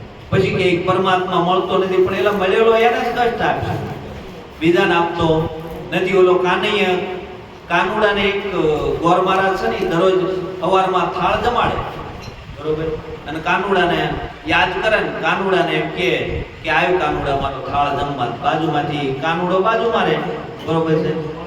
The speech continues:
અને સટકીને આવે ને ખાઈ જાય થાળ, બરોબર? "એ કાના, તે મારો થાળ અપડાવ્યો." પણ એ કે, "તમે બોલાવો છો, હું આવું છું." એ કે, "એમાં મને હું? તમે મને બોલાવો છો, હું આવું છું, એમાં મારો કાંઈ વાંક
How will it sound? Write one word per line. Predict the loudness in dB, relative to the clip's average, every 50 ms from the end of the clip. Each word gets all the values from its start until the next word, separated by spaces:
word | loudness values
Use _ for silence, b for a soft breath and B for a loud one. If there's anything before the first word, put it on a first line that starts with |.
| -12 -8
અને | -6 -4 -4 -2 -2 -4 -4 -4 -6 -8 -8 -4
સટકીને | -2 -2 -2 0 0 0 2 4
આવે | 4 4 4 2 2
ને | 0 0 0 0
ખાઈ | 2 2 4
જાય | 4 4 4 4 2 2
થાળ, | 0 0 0 0 -2 -2 -4 -6 -8 -10 -12 -12 -14 -8 -4
બરોબર? | 0 2 2 4 4
"એ | 4 4 4 4 4 4 2 2
કાના, | 2 0 0 0 0 0
તે | 0 -2 -2 -2 -4 -4 -2 -2
મારો | 0 0 0 0
થાળ | -2 -2 -2 0 0 2 2 2
અપડાવ્યો." | 2 2 0 -2 -2 -2 -2 -2 -2 -2 -2 -4 B B B B
પણ | -2 -2
એ | 0 0
કે, | 0 0
"તમે | 2 2 0 0
બોલાવો | 0 0 2 4 4 4 4
છો, | 4 4 4 4 4
હું | 2 2 2 4 4
આવું | 4 2 2 0 0 2
છું." | 4 4 4 4 4
એ |
કે, | 2 2
"એમાં | 2 2 2 2 2 2
મને | 2 2 2 2
હું? | 2 2 2 0 0 0 -2 -4 -6 -8 -8 -12 -12 -14 -16 -18 -18 -18 -16 -16 -16 -16 -16 -16 -6 -2
તમે | 0 2 2 2
મને | 2 0 0 2
બોલાવો | 2 2 4 4 4 6 4 4
છો, | 4 4 2 2
હું | 2 4 4 4
આવું | 4 4 4 2 2 2
છું, | 2 4
એમાં | 4 4 4 2 0 0
મારો | 0 0 2 2 2 2
કાંઈ | 2 2 2 2
વાંક | 2 2 2 2